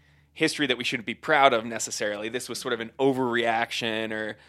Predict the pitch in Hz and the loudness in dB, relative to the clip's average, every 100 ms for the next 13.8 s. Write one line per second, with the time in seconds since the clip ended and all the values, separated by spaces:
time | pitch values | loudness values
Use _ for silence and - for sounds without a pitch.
0 | - - 135 123 110 - - 131 127 123 | -20 -8 -4 -4 -4 -8 -2 4 4 4
1 | 120 117 113 - 120 113 113 113 110 107 | 0 -2 -6 -4 -2 -2 -4 -2 -2 -6
2 | 98 101 113 110 110 135 165 113 - - | -10 -12 -8 -8 -4 0 2 0 -4 -8
3 | 120 117 131 156 127 113 110 110 113 104 | -6 -4 0 0 -2 -8 -8 -8 -10 -12
4 | 98 _ - - _ - 143 147 135 131 | -14 _ -20 -20 _ -4 4 4 4 -2
5 | - 156 127 - 120 107 - 107 107 117 | -2 -2 -2 -4 -6 -4 -2 0 -2 -4
6 | 101 - - 123 110 - 135 107 98 104 | -8 -8 -10 -10 -8 -6 -6 -6 -10 -10
7 | 107 107 110 - 110 - 113 110 107 107 | -10 -10 -10 -10 -12 -10 -8 -8 -8 -8
8 | 104 _ - 113 104 101 107 - 156 131 | -12 _ -8 -4 -4 -6 -10 -4 -4 -4
9 | 120 127 117 113 175 151 120 110 110 - | -6 -4 -6 -4 -6 -4 -4 -4 -8 -14
10 | _ _ - - 175 123 - 113 139 120 | _ _ -12 2 4 4 0 0 2 2
11 | 110 - 135 - 131 117 135 117 - - | -2 -2 -2 0 0 0 0 -2 -2 -2
12 | 123 117 107 117 - 135 120 120 113 117 | 0 0 0 -6 -2 0 0 -2 -4 -6
13 | - 131 - - 123 120 113 110 | -2 -4 0 4 4 4 2 0